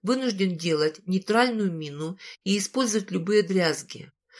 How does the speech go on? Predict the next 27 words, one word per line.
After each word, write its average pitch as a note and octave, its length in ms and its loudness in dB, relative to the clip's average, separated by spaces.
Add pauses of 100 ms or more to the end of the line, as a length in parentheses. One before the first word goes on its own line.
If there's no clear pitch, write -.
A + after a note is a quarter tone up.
(200)
Да, G3+ 260 4
генерал-майор A3+ 760 4
Иванов A#3 460 0
стремился A#3+ 540 0
меня E3 240 -2
уничтожить, - 720 -8 (320)
а E3+ 80 2
я F3+ 180 6
всячески B3 600 2
боролся E3 500 0
с F#3+ 100 -4
обстоятельствами. D#3 1120 -2 (500)
Причём G#3+ 640 0 (200)
неприятелю G3+ 800 2
всё G3+ 220 0
это A3 180 -2
известно, F#3 720 -4
он D#3+ 100 -6
всё F#3 220 0
учитывал. C3 680 -6 (320)
И - 60 -4
что D4+ 220 -2
в D#4+ 60 2
результате? D#3+ 800 0 (420)
Немцы C4+ 340 0
готовили G3 520 4
город F#3 360 4